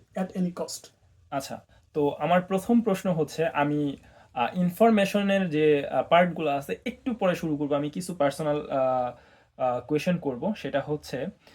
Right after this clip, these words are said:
Speaker 2: যে কোরিয়াতে পড়াশোনা করার সিদ্ধান্ত কেন?
Speaker 1: কোরিয়াতে ফার্স্ট পড়াশোনা করার সিদ্ধান্ত নিয়েছিলাম আমি যখন, আহ, দেশের বাইরে আসার প্রিপারেশন নিলাম, তখন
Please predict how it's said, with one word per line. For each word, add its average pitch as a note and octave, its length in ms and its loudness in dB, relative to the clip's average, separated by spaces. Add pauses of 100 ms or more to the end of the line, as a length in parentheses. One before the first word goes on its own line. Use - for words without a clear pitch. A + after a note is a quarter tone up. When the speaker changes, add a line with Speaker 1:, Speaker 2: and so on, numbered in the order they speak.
(260)
Speaker 2:
যে C3+ 320 -8 (240)
কোরিয়াতে A3+ 540 2
পড়াশোনা E3 520 0
করার D#3+ 260 0
সিদ্ধান্ত D#3 540 -8
কেন? E3 280 -2 (1200)
Speaker 1:
কোরিয়াতে A#3+ 420 2
ফার্স্ট A#3+ 280 -2
পড়াশোনা A3 480 2
করার A3 180 0
সিদ্ধান্ত G3+ 440 -2
নিয়েছিলাম G#3 540 0
আমি F#3+ 140 2
যখন, G#3+ 520 2
আহ, F3+ 260 -2
দেশের F3+ 320 -2
বাইরে G3 180 -2
আসার F3 280 -4
প্রিপারেশন A3+ 500 -2
নিলাম, F#3 360 0 (680)
তখন G#3 380 0